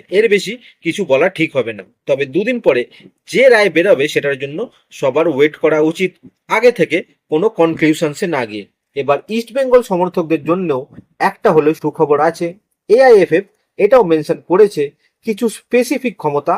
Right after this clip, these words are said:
আনোয়ারের ওপর ইম্পোজ করা যাবে না। সাপোজ আনোয়ারকে বলা হলো যে তুমি ইস্ট বেঙ্গল ছাড়া অন্য যে কোনো ক্লাবে সাইন করতে পারো এবং সাইন করলে এনওসি পাবে, এটা কিন্তু করা যাবে না বা কেউ বলতে পারবে না,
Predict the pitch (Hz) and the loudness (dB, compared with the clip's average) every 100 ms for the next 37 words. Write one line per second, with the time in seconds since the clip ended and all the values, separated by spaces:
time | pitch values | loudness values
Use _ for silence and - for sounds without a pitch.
0 | - 156 185 208 185 143 127 160 196 _ | -4 -2 0 2 4 4 2 -2 -8 _
1 | _ - 190 196 214 - 156 151 123 110 | _ -8 -6 2 2 4 0 2 2 -2
2 | 101 92 _ _ - 240 196 151 - _ | -8 -16 _ _ 0 0 4 2 0 _
3 | _ - 175 233 180 143 165 170 143 165 | _ -2 2 4 4 2 -2 -4 0 0
4 | 156 143 139 - _ - 143 170 160 170 | 2 0 -2 -6 _ -6 -4 -2 -2 -2
5 | - 202 214 220 202 180 160 160 - - | -4 -6 -2 2 4 4 2 -2 -2 -2
6 | 220 240 214 202 226 185 151 147 147 226 | -2 0 0 0 -2 -2 0 0 0 -8
7 | _ _ 151 156 160 160 - 170 175 202 | _ _ -4 -4 0 -2 -2 0 0 2
8 | 165 160 147 160 160 156 208 302 _ _ | -2 -2 -4 -4 0 2 2 0 _ _
9 | 151 156 156 170 120 107 101 _ _ - | -2 0 -2 -2 -2 -2 -8 _ _ 0
10 | 214 247 190 165 190 147 147 139 147 156 | 4 4 2 -4 -2 2 2 2 2 2
11 | 175 - _ - 147 175 175 139 127 143 | -2 -6 _ -4 -2 2 4 4 2 0
12 | 131 117 110 104 | 0 -4 -4 -10